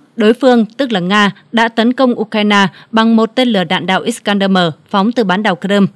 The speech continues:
một tên lửa không đối không dẫn đường K H ba mươi mốt P phóng từ không phận trên Biển Đen và sáu mươi sáu máy bay không người lái tấn công phóng từ lãnh thổ tỉnh Kursk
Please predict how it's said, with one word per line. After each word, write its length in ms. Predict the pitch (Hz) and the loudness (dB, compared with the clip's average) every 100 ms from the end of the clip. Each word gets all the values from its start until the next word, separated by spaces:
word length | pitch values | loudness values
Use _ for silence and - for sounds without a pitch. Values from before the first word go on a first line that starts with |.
| _ _ - | _ _ -2
một 180 | 226 233 | 2 2
tên 140 | 269 262 | 2 2
lửa 120 | 196 190 | 0 0
không 180 | 247 214 | -2 0
đối 140 | 220 | -2
không 240 | 233 226 | -2 -2
dẫn 240 | 214 214 240 | -2 -2 -2
đường 240 | 208 180 | 0 -2
K 100 | - | -2
H 220 | 214 208 262 277 | -4 0 -2 -2
ba 160 | 208 202 | -4 -2
mươi 60 | |
mốt 120 | 226 240 | -2 -4
P 140 | - 208 185 _ _ - | -2 -2 -2 _ _ -4
phóng 240 | 208 214 | -2 0
từ 100 | 240 | 0
không 200 | 196 254 | -2 -2
phận 260 | 233 196 - | -2 -4 -4
trên 240 | - 226 | -4 -2
Biển 180 | 190 170 | 0 0
Đen 240 | 196 202 196 - - | 0 0 -2 -6 -4
và 200 | 202 196 | -2 -2
sáu 200 | 214 214 | -2 -2
mươi 120 | 262 | -2
sáu 160 | 240 202 | -2 -2
máy 180 | 220 | -2
bay 160 | 220 220 | -2 -4
không 200 | 208 214 | -2 -4
người 120 | 175 | -2
lái 240 | 170 180 202 | 0 -2 -2
tấn 200 | 202 202 | -4 -2
công 220 | 220 214 - - - | 0 -2 -4 -14 -4
phóng 240 | 196 220 | -2 0
từ 140 | 254 214 | 0 -2
lãnh 220 | 180 233 | -2 -4
thổ 160 | 247 | -4
tỉnh 180 | 254 170 | -4 -6
Kursk 320 | 175 247 - | -4 -4 -6